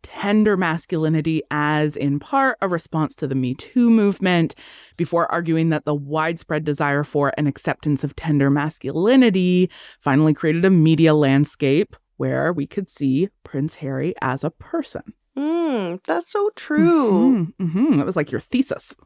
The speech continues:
Speaker 2: Like a thesis.
Speaker 1: Mm-hmm.
Speaker 2: And then you came along and complicated the whole thing by asking, in the classic materialist critique move,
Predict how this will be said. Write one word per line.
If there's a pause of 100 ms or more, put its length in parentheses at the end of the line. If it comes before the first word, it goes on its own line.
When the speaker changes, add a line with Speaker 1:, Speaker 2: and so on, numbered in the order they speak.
(160)
Speaker 2:
Like
a (160)
thesis. (140)
Speaker 1:
Mm-hmm. (140)
Speaker 2:
And
then
you
came
along
and
complicated
the
whole
thing
by
asking,
in
the
classic
materialist
critique (400)
move,